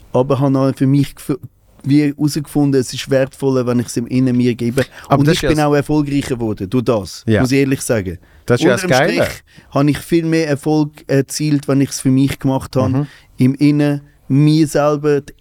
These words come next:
Speaker 1: Ehre gegeben habe,
Speaker 2: Mhm.
Speaker 1: sozusagen, und nachher wie das auch gegen aussen tragen.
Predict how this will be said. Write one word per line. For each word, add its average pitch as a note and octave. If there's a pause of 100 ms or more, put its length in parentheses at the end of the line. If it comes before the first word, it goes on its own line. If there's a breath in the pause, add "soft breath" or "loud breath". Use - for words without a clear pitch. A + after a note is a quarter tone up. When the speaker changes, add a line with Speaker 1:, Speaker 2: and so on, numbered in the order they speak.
(160)
Speaker 1:
Ehre D#3
gegeben C#3+
habe, D3
Speaker 2:
Mhm. F3+
Speaker 1:
sozusagen, C#3+ (580 soft breath)
und A#2+
nachher B2+
wie B2+
das B2+ (580)
auch A2+
gegen B2
aussen A#2+
tragen. E2+